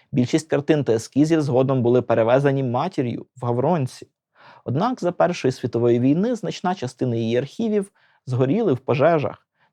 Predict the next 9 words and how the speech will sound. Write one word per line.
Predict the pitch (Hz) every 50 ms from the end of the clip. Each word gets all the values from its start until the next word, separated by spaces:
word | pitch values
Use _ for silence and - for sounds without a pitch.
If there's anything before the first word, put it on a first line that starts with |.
| -
не | - 113
пошкодували | - 120 - - 123 110 110 107 123 160 190 190 180 -
іншої | - - 139 147 151 135 - 117 113
частини | 107 - 113 - - - 117 117 113
її | 113 110
колекції | 107 - 123 143 160 226 - - - - 180 170
вогні | 143 143 147 147 135 156 196
Другої | 170 123 117 143 139 131 123 120 120
світової. | - - - 110 - - 107 113 120 123 - - -